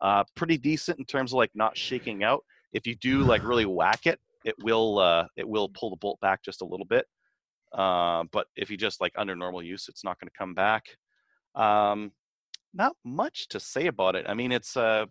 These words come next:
it's an A R-ish upper and lower that you bolt all your A R parts to. It's got a trigger guard on it, I guess. That's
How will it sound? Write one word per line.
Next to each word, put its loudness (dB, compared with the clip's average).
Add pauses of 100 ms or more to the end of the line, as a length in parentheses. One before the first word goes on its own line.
(140)
it's -10 (120)
an -6
A 2
R-ish 0
upper -2
and -6
lower -4
that -10
you -10
bolt -8
all -8
your -4
A -2
R -4
parts -8
to. -10 (720)
It's -20
got -2
a -4
trigger -10
guard -4
on -6
it, -12
I -20
guess. -8 (240)
That's -14